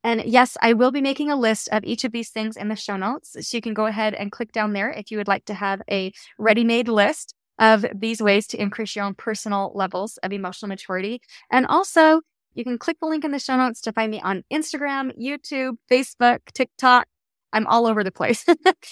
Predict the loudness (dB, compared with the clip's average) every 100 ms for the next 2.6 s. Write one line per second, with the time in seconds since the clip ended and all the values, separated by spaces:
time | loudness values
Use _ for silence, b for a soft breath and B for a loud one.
0 | B 0 0 2 2 2 4 4 2 0
1 | 2 4 4 2 4 4 2 -8 -2 0
2 | -2 -4 -12 -8 -8